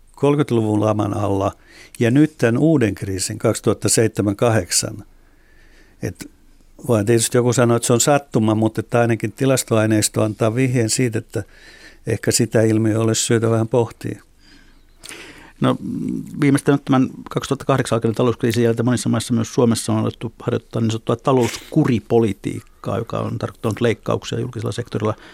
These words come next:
Speaker 2: Miten tämä talouskuripolitiikka heijastuu tuloerokehitykseen?
Speaker 1: No, siitä ei varsinaisesti niin kuin ankarasmielisen tunne niin kuin tutkimusta, että se olisi, että, että olisi niin kuin selvästi osoitettu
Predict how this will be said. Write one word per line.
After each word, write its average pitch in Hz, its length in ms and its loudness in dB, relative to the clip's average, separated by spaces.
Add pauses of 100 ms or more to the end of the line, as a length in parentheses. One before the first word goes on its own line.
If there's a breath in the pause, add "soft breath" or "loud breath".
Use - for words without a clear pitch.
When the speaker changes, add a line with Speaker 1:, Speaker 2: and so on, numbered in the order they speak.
(500 loud breath)
Speaker 2:
Miten 127 360 0
tämä 123 220 2
talouskuripolitiikka 110 1000 0
heijastuu 113 440 -6
tuloerokehitykseen? - 880 -12 (960 loud breath)
Speaker 1:
No, 123 140 4
siitä 160 640 2
ei 151 100 4
varsinaisesti 156 760 0
niin 127 80 0
kuin 123 220 0 (480)
ankarasmielisen 113 920 2
tunne 117 280 2
niin 104 220 -6
kuin 104 240 -4 (500)
tutkimusta, 110 640 0
että - 200 -6
se 110 120 -2
olisi, 104 280 0 (640)
että, - 160 -12 (1600)
että 101 160 -4
olisi 98 140 0
niin 101 100 -4
kuin 101 220 -10
selvästi 107 640 0
osoitettu 104 720 0